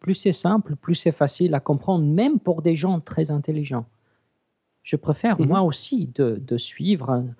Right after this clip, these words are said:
Speaker 1: une conférence, euh, de, qui est claire, simple,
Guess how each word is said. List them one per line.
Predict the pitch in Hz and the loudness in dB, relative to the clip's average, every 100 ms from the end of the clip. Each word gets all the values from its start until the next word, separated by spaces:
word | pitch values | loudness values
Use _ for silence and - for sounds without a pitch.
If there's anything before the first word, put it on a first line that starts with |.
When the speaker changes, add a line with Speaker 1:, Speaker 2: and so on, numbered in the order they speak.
| _ _ _ _ - | _ _ _ _ -14
Speaker 1:
une | 120 | -6
conférence, | - 202 196 165 170 196 170 - 123 | 0 2 2 2 2 0 -2 -6 -6
euh, | 98 82 - 120 _ | -6 -6 -12 -20 _
de, | - 110 113 - | -16 -14 -18 -10
qui | - 123 | -4 -4
est | 120 | -4
claire, | - 127 214 202 170 156 - | -2 0 2 2 -2 -10 -18
simple, | - - - 156 185 180 196 | -14 -12 -4 0 2 2 0